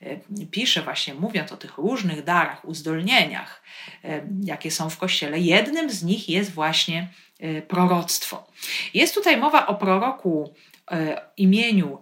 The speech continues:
Agabos. On się nam jeszcze raz pojawi, y, już pod koniec Dziejów Apostolskich. On przepowie uwięzienie Pawła w Jerozolimie.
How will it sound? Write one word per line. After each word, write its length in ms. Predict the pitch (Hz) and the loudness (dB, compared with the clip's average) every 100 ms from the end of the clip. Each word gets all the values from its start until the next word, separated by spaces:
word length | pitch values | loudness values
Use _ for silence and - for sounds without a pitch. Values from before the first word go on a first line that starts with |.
| - | -4
Agabos. 960 | 226 180 156 139 143 247 - - - _ _ _ | 0 4 2 0 -4 -4 -4 -6 -12 _ _ _
On 140 | 160 | -4
się 160 | 165 185 | 0 2
nam 160 | 170 | 2
jeszcze 280 | 180 208 185 | 2 2 2
raz 180 | 180 202 | 2 0
pojawi, 560 | - 165 175 180 170 165 - - - | 0 0 2 0 -2 -8 -16 -20 -8
y, 80 | 160 | -2
już 160 | 180 180 | 0 0
pod 180 | 180 | -4
koniec 340 | - 208 196 170 | -2 2 2 2
Dziejów 280 | 185 185 185 | 4 4 2
Apostolskich. 800 | 165 160 - 180 180 180 175 - | -8 -8 -4 0 0 0 -6 -6
On 280 | 170 170 165 170 - - | -4 -4 -4 -10 -16 -4
przepowie 800 | - - 180 - 208 233 180 170 | 4 6 6 4 6 6 6 0
uwięzienie 800 | - 190 185 180 202 196 180 156 - _ _ | 0 2 4 6 6 6 4 0 -8 _ _
Pawła 840 | 151 143 143 147 143 156 226 294 - _ _ _ _ _ _ | -4 -4 -4 -4 -2 0 0 -2 -10 _ _ _ _ _ _
w 160 | 175 165 | -8 -2
Jerozolimie. 1000 | 170 165 165 156 151 143 143 147 202 | 0 0 -2 -2 -2 -6 -10 -6 -4